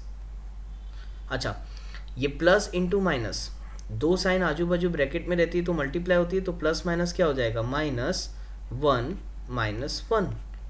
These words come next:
तो ये हो जाएगा three one जा three और माइनस वन माइनस one become minus two। तो three minus two हमारा answer कितना आ रहा है? वन। अब ध्यान देने वाली बात ये है यहाँ पर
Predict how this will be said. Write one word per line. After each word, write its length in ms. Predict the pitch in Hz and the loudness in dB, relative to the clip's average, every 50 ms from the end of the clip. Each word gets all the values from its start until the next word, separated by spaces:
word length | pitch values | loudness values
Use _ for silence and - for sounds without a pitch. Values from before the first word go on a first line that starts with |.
| - - - - - - - - - - - - - - - - - - - | -10 -10 -10 -10 -10 -10 -10 -10 -12 -12 -12 -12 -10 -10 -10 -10 -10 -6 -2
तो 60 | 139 | 0
ये 80 | 143 | 2
हो 120 | 160 165 165 | 4 4 4
जाएगा 360 | 156 165 156 151 160 156 151 | 4 4 4 4 2 0 -2
three 240 | - - 139 135 139 | -2 -2 -2 0 0
one 140 | 143 143 147 | 0 0 2
जा 180 | 156 165 165 - | 2 0 0 0
three 380 | - - 196 160 147 151 - | -2 -2 -2 0 0 -2 -4
और 160 | 80 107 135 | -2 -2 -2
माइनस 460 | 131 127 123 123 123 139 165 165 - 170 | 0 0 0 0 0 0 -2 -2 -2 -2
वन 100 | 165 165 | -2 0
माइनस 420 | 156 139 123 123 135 156 151 - | 0 0 0 0 -2 -2 -2 -2
one 180 | 160 156 156 151 | -2 -2 0 -2
become 320 | 143 - 131 131 131 139 | -2 -2 -2 -2 -2 0
minus 320 | 151 175 202 233 226 - | 0 0 0 0 -2 -4
two। 140 | - - - - - - - - - - - - - | -4 -6 -6 -6 -6 -10 -10 -10 -10 -10 -10 -8 -6
तो 60 | 123 | -6
three 280 | 117 - - 175 180 175 | -6 -2 0 2 2 4
minus 440 | 165 156 151 147 151 156 156 - - | 4 2 2 2 0 -2 -2 -4 -2
two 180 | - 180 151 127 | -2 -2 -2 0
हमारा 320 | 120 117 120 131 135 135 | -2 -2 0 0 0 0
answer 260 | 127 123 123 - 139 | 0 0 -2 -4 -6
कितना 280 | 131 - - 175 208 208 | -6 -6 -6 -2 0 0
आ 100 | 196 165 | 2 2
रहा 120 | 131 104 | 2 0
है? 140 | 85 - - - - - 123 | -2 -4 -8 -10 -10 -10 -8
वन। 280 | 113 110 104 92 - - - - - - - - - - - - - - - - - - - - - - | -6 -6 -6 -6 -6 -8 -10 -10 -10 -10 -10 -10 -10 -10 -10 -10 -12 -12 -12 -12 -12 -10 -10 -10 -10 -8
अब 180 | 113 120 127 127 | -8 -6 -6 -4
ध्यान 320 | 131 135 135 147 180 202 | -4 -2 0 2 2 4
देने 180 | 202 196 190 196 | 4 4 4 4
वाली 200 | 196 190 190 190 | 2 2 2 2
बात 300 | 175 170 165 156 - - 139 | 2 2 2 2 2 -2 -2
ये 180 | 139 143 135 | 0 2 2
है 120 | 135 127 120 | 2 0 0
यहाँ 180 | 113 110 104 107 | -2 -2 -2 -2
पर 340 | 110 - 117 160 - - | -2 -2 -2 -2 -2 -6